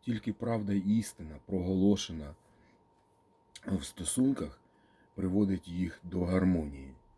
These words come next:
Але не правда істина, яку ми кидаємо в лице,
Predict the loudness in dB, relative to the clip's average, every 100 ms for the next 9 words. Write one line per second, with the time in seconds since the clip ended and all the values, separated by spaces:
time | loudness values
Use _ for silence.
0 | _ _ _ 2 4 6 4 0 -12 _
1 | _ _ _ _ _ 2 4 4 0 0
2 | 0 2 0 0 0 -2 -2 -4 -4 -2
3 | -2 0 2 2 -2 -2 0 0 0 0
4 | -2 -4 2 2 2 -2 -4 -4